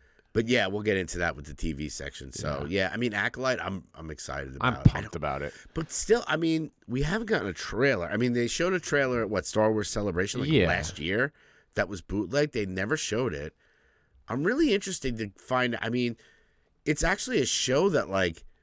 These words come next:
Speaker 1: a Star Wars show that, like, I don't know what the fuck it's gonna be about.
Speaker 2: Yeah, I don't know either.
Speaker 1: Uh, I mean, these,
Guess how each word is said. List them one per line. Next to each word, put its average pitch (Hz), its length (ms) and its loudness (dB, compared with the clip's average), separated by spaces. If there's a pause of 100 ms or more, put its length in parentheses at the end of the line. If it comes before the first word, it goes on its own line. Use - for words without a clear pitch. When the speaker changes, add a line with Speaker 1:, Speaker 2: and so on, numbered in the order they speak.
(100)
Speaker 1:
a - 80 -8
Star 151 300 2
Wars 170 180 4
show 107 160 0
that, 95 180 0
like, 92 240 -2
I 110 80 -6
don't 190 160 -8
know 117 100 -2
what 78 440 -6
the 143 80 -8
fuck - 500 -14
it's - 140 -12
gonna 107 180 -2
be 95 180 -4
about. 110 460 -8 (420)
Speaker 2:
Yeah, 82 280 0
I - 20 0
don't 80 140 -4
know 76 180 -6
either. 78 300 -8 (160)
Speaker 1:
Uh, 73 260 -2
I 87 60 -8
mean, 87 180 -2
these, 95 240 -6